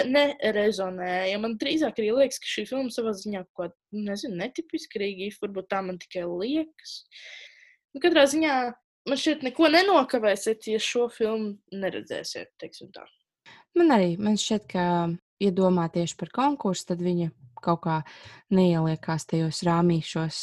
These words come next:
Speaker 2: ā, lai tiktu pie galvenās balvas. Ā, es domāju, mums ir raitā solī jāvirzās tālāk, ā,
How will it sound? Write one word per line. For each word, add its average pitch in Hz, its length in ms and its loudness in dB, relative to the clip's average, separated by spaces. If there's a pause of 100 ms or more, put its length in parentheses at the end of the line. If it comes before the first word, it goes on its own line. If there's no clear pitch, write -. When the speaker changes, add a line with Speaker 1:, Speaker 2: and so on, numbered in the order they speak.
(100)
Speaker 2:
ā, 170 160 -4 (160)
lai 160 200 0
tiktu - 320 -8
pie 156 160 -4
galvenās 156 560 0
balvas. 156 540 -2 (640)
Ā, 214 320 8
es 214 140 6
domāju, 254 240 6
mums 202 180 0
ir 185 180 2
raitā 208 540 4
solī 208 320 4
jāvirzās 180 560 0
tālāk, 190 680 4 (140)
ā, 196 180 -2